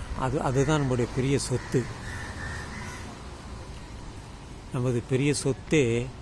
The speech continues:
உடல்நிலை தான், ஆரோக்கியம்தான். அதனால உங்கள் எல்லோருக்கும் இந்த வழிகாட்டுதலை,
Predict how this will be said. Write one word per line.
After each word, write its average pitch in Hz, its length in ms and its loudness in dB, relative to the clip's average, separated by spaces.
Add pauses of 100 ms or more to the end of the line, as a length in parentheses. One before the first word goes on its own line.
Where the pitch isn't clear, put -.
(100)
உடல்நிலை 135 580 2
தான், 107 220 -2 (1900)
ஆரோக்கியம்தான். 123 840 10 (1300)
அதனால 135 480 4 (600)
உங்கள் 139 220 4
எல்லோருக்கும் 139 720 6 (1160)
இந்த 135 480 4 (640)
வழிகாட்டுதலை, 131 880 4